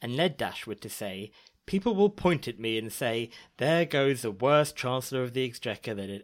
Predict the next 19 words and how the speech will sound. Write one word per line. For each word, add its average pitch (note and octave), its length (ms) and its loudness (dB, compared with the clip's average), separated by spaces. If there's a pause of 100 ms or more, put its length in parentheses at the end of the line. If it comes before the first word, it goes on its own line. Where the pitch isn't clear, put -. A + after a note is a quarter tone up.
ever C3+ 380 0
appeared.'" F#2+ 600 -8 (760)
He - 140 -10
taxed E3 380 -4
cider F3+ 320 2
and D3+ 320 2
he G#2 80 -12
taxed - 360 -10
beer, G#2+ 360 -2 (240)
which - 320 -4
eventually C3 400 -4
caused A#2 340 -4
an A2 160 -10
anti-Dashwood A2+ 800 -4
riot. G2 500 -8 (920)
During F#3+ 280 0
the G3 80 4
mid-eighteenth D#3 640 -2
century, G2 520 -10